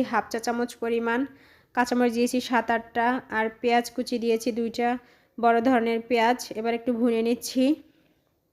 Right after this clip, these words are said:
ভোনাটা কমপ্লিট হয়ে গিয়েছে। এ পর্যায়ে আমি এর ভিতরে সবজি অ্যাড করছি। ব্রোকলি দিয়ে আবার একটু আমি কষিয়ে নিব। এখানে প্রথমেই আমি হলুদের গুঁড়া ব্যবহার করব।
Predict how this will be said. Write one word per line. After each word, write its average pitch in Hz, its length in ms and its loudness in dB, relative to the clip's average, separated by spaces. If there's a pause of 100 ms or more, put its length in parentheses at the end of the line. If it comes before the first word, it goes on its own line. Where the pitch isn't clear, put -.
(720)
ভোনাটা 247 380 4
কমপ্লিট 247 480 0
হয়ে 240 220 2
গিয়েছে। 233 380 0 (100)
এ 226 60 0
পর্যায়ে 233 380 0
আমি 226 180 0
এর 220 100 -4
ভিতরে 233 400 0 (1300)
সবজি 233 420 2
অ্যাড 233 260 2
করছি। 240 400 -2 (2250)
ব্রোকলি 269 440 4
দিয়ে 254 240 2
আবার 233 240 2
একটু 240 220 -4
আমি 233 200 -2
কষিয়ে 240 380 0
নিব। 226 200 -4 (2000)
এখানে 262 320 4
প্রথমেই 254 520 2
আমি 240 240 2
হলুদের 233 440 0
গুঁড়া 226 220 0
ব্যবহার 233 440 2
করব। 220 280 -2